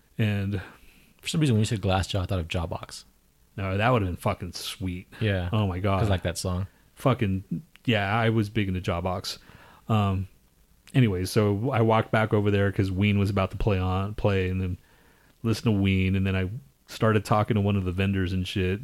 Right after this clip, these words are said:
Speaker 1: uh, in Texas called Mind's Eye, and the fucking, the, the woman that worked there, oh my God, probably, possibly the most beautiful woman in the world.
Speaker 2: Besides
Speaker 1: Or
Speaker 2: Z, that is.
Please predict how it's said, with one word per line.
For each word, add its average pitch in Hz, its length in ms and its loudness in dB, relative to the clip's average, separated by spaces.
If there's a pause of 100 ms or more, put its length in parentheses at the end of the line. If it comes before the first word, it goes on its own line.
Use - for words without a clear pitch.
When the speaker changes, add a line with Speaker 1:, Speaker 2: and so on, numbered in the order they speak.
Speaker 1:
uh, 101 240 2
in 104 360 0
Texas 135 340 -4
called 98 240 -4
Mind's 104 440 2
Eye, 95 320 2 (640)
and 104 400 2
the 104 60 -2
fucking, 104 480 0
the, 98 160 0
the 98 120 -4
woman 110 360 4
that 101 120 0
worked 104 280 0
there, 98 220 0
oh 117 160 4
my 101 140 0
God, 95 380 -2
probably, 104 400 -2
possibly 123 420 0
the 101 100 -2
most 98 280 0
beautiful 101 500 0 (140)
woman 101 460 -2
in 110 100 0
the 101 60 -2
world. 95 360 2 (520)
Speaker 2:
Besides 98 320 2
Speaker 1:
Or 92 40 -2
Speaker 2:
Z, 101 120 0
that 90 120 -4
is. 90 180 -6